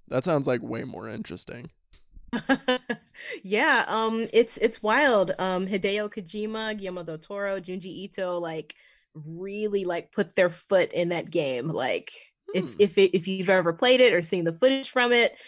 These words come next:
Speaker 2: you'll see exactly what I'm talking about, that you're just like, "Whoa, the parallels here are unbelievably, like,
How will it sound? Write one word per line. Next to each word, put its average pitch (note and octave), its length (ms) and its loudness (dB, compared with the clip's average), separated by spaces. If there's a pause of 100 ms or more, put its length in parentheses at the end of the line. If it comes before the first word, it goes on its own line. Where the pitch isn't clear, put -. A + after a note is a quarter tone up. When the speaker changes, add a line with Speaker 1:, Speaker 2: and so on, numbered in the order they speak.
(160)
Speaker 2:
you'll G3+ 100 4
see A3 200 0
exactly F#3+ 580 0
what F#3 120 0
I'm F3 120 -4
talking E3 380 -4
about, D#3+ 420 -2
that E3+ 360 -2
you're F3+ 120 -6
just E3 160 -10
like, D#3 120 -4
"Whoa, E3 300 0
the D#3 100 0
parallels F3 640 0
here E3+ 420 -4
are D#3 440 -4 (960)
unbelievably, F#3+ 880 0
like, D#3 400 -6